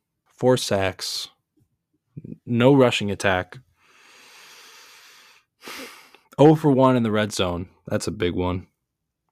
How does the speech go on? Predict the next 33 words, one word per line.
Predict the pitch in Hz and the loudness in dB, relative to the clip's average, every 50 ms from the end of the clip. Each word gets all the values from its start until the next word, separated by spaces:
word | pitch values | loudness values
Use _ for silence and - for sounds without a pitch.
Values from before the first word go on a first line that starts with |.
| _ _ | _ _
It's | _ - | _ -8
just | - - - - | -6 -4 -2 0
like | 139 123 | 2 2
everything | 127 139 151 160 156 196 185 | 4 4 4 4 4 4 4
that | 185 180 175 | 4 2 2
could | - 180 | 2 2
have | 175 170 | 2 4
gone | 165 170 170 165 | 6 6 4 4
wrong | 165 165 160 160 160 | 4 4 2 2 2
for | 156 156 165 | 0 2 2
us | 160 156 156 | 2 2 2
down | 156 151 147 147 147 | 2 0 2 2 0
the | 139 | -2
stretch | - - 139 135 127 - - | 0 2 2 2 2 2 0
went | 120 123 117 92 | -2 -2 -2 -2
wrong. | 101 104 104 101 101 101 98 92 _ _ _ _ _ _ _ _ _ _ _ _ _ _ _ _ _ _ _ _ _ - - _ - - - - - - _ _ | -2 -2 0 0 0 -2 -4 -8 _ _ _ _ _ _ _ _ _ _ _ _ _ _ _ _ _ _ _ _ _ -20 -20 _ -20 -20 -20 -20 -20 -20 _ _
And | - 113 | -4 -2
that's | 120 131 - | 0 0 0
football. | - - 147 - - - 95 95 95 95 92 - - - - - - _ _ _ _ _ _ _ _ _ _ _ _ _ _ _ _ _ _ _ _ _ _ _ _ _ _ _ _ _ - | 0 0 0 0 2 2 2 2 2 0 -4 -10 -20 -20 -20 -20 -20 _ _ _ _ _ _ _ _ _ _ _ _ _ _ _ _ _ _ _ _ _ _ _ _ _ _ _ _ _ -4
It's | 127 127 123 | -2 0 2
gonna | 143 156 143 | 4 6 6
be | 139 139 | 6 6
another | 131 131 135 143 147 175 | 6 6 6 6 6 6
year | 165 139 131 131 139 139 139 139 135 127 - _ - - - - - - _ - | 6 6 6 4 4 6 6 4 4 2 0 _ -20 -20 -20 -20 -20 -16 _ -2
where | 117 110 | 0 0
we're | 107 107 127 139 143 143 143 | 4 4 4 6 6 4 4
at | 123 123 120 - | 2 -2 -4 -4
the | 110 104 | -6 -6
bottom | - _ - 117 127 131 135 135 135 135 110 | -4 _ 2 4 4 4 4 2 0 -2 -2
of | 107 101 | -4 -6
the | 98 101 | -8 -8
fucking | - - - - - 131 127 - - 131 123 | -10 -12 -6 -2 0 0 0 0 -2 -4 -2
division. | 120 113 98 107 107 101 98 98 95 92 - | -2 -2 0 -2 -2 -2 -2 -6 -8 -10 -12